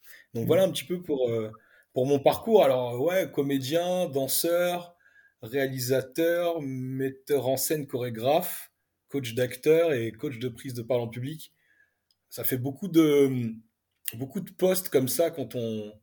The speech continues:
Speaker 1: quand on te demande de te présenter. Mais le plus important, je pense qu'il faut retenir, c'est que je suis un jeune homme,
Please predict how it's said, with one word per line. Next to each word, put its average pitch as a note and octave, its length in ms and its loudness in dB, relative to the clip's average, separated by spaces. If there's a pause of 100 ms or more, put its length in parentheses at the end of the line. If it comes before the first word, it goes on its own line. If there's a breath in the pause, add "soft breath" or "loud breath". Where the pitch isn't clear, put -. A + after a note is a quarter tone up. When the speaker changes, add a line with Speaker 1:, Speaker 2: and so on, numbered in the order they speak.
Speaker 1:
quand A2+ 200 -8
on B2+ 80 -2
te A#2 60 -6
demande C3 300 -2
de A#2+ 80 -4
te A2+ 80 -10
présenter. C#3+ 640 -2 (420 loud breath)
Mais B2 140 2
le B2 140 -8
plus E3 220 -2
important, E3+ 420 2
je F#3 120 -6
pense E3+ 240 -2
qu'il C#3 140 -12
faut C#3+ 180 -2
retenir, D#3+ 600 -2 (680)
c'est A#2+ 300 -4
que C3 680 4 (680)
je - 180 -10
suis C3+ 720 -6 (460)
un A#2+ 460 -6
jeune B2+ 220 4
homme, E3 280 2